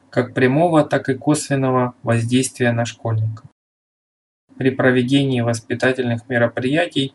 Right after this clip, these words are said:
педагоги часто переоценивают метод прямого воздействия и явно недооценивают методы косвенного воздействия.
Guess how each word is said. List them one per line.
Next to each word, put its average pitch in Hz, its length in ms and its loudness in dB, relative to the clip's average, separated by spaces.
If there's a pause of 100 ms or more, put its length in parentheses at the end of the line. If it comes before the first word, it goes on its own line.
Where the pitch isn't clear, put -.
педагоги 147 580 2
часто 147 500 0
переоценивают 123 920 0
метод 131 340 -2
прямого 120 500 4
воздействия 139 760 0 (360)
и 131 80 -2
явно 143 420 4
недооценивают 127 920 0
методы 123 520 0 (120)
косвенного 113 680 0
воздействия. 110 640 -6